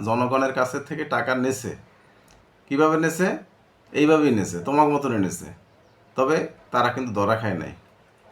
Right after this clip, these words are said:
হ্যাঁ, ওর কাছে যাইয়া একটু বুদ্ধি পরামর্শ লইও মনুরা, বুদ্ধি পরামর্শ লইয়া এরপর দেখো যে কেমনে করতে হয়।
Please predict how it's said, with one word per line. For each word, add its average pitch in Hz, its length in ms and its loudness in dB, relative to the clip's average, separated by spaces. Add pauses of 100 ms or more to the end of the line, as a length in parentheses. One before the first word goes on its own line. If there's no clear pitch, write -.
(200)
হ্যাঁ, 110 120 0
ওর 117 100 0
কাছে 123 220 -4
যাইয়া 135 480 -2 (160)
একটু 107 220 -12
বুদ্ধি 101 300 -6
পরামর্শ 101 420 -4
লইও 98 400 -4 (320)
মনুরা, 85 320 -6 (640)
বুদ্ধি 104 280 -4
পরামর্শ 113 420 -2
লইয়া 127 460 -2 (600)
এরপর 107 220 -2
দেখো 123 440 -2
যে 120 160 -6
কেমনে 117 360 0
করতে 104 320 -4
হয়। - 160 -6